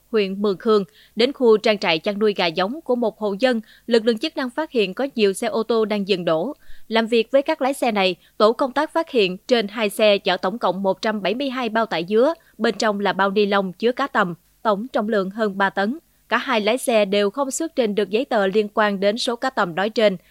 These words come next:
và khai nhận được một người đàn ông tên Dũng thuê chở số cá đến địa phận thôn Cúc Phương, xã Bản Lầu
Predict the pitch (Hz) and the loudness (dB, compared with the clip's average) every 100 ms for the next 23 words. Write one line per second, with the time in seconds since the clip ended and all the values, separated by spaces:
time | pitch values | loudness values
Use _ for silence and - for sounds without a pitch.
0 | _ _ 226 220 220 302 240 185 185 - | _ _ 2 2 2 -2 0 -2 -2 -10
1 | _ 220 233 226 233 240 226 226 262 269 | _ 2 2 4 0 2 2 0 -2 -2
2 | 285 262 208 180 214 294 - 240 220 208 | 0 0 2 0 0 -8 0 4 4 4
3 | 196 190 220 220 202 233 311 208 233 247 | 0 0 -2 0 0 0 -2 -2 -2 0
4 | 196 220 185 185 233 214 196 285 - 233 | 0 0 -4 -4 -2 -2 -2 -8 -2 0
5 | 214 202 - 202 190 233 196 | 2 0 0 0 -2 0 0